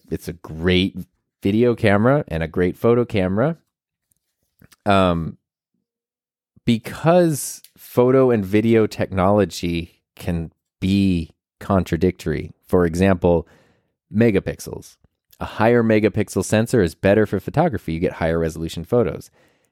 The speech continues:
A lower megapixel sensor is actually sometimes better for video because you get a, you get cleaner image, better low light performance, and less rolling shutter. I'm not talking, like, one or two megapixels, but it's why the Sony A seven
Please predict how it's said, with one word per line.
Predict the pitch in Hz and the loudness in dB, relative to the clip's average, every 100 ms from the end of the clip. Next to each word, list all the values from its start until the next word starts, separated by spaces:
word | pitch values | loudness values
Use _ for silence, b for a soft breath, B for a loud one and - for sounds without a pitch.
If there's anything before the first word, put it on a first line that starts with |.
| _ | _
A | 98 95 | -4 -2
lower | 90 98 196 277 | 0 2 2 2
megapixel | 123 87 85 92 - 85 | 0 -2 -4 -6 -6 -6
sensor | - 90 - 123 | -4 -4 -4 -4
is | 104 - - | -6 -12 -16
actually | - - 285 | -14 -8 -6
sometimes | 226 233 202 | -4 -2 -4
better | - 143 180 | 0 2 2
for | 165 147 | 2 0
video | 160 233 131 82 | 0 2 2 2
because | 85 - 90 87 - b b - | 0 0 0 0 -4 b b -4
you | 101 | 0
get | 101 95 82 _ | 2 2 0 _
a, | 90 87 85 82 78 - _ _ | -4 -2 0 -2 -6 -12 _ _
you | 90 87 | -4 -4
get | - _ _ | -4 _ _
cleaner | - 117 117 | -6 -2 0
image, | 95 95 98 90 - _ | 0 0 0 -2 -6 _
better | 98 110 | 2 2
low | 101 98 95 | 2 2 4
light | 95 - | 2 0
performance, | 95 - 90 90 87 82 - - _ _ _ _ | -6 -4 -2 0 -2 -4 -12 -18 _ _ _ _
and | 87 87 85 82 | -2 0 0 0
less | 85 92 - | 0 0 0
rolling | 90 85 82 | 0 0 -2
shutter. | 76 87 80 - - _ | -2 -2 -2 -8 -18 _
I'm | 107 | 0
not | 120 110 | 0 0
talking, | 110 92 | -2 0
like, | 80 | -2
one | 90 87 | -2 -2
or | 85 | -2
two | - 113 | 0 2
megapixels, | 117 120 117 120 123 104 | 2 0 -2 -4 -6 -4
but | 87 | -4
it's | 82 | -4
why | 107 117 131 107 | -2 2 4 4
the | 98 | 2
Sony | - 95 95 80 | -2 -2 -2 -2
A | 87 | -2
seven | - 82 82 80 | -2 -4 -4 -8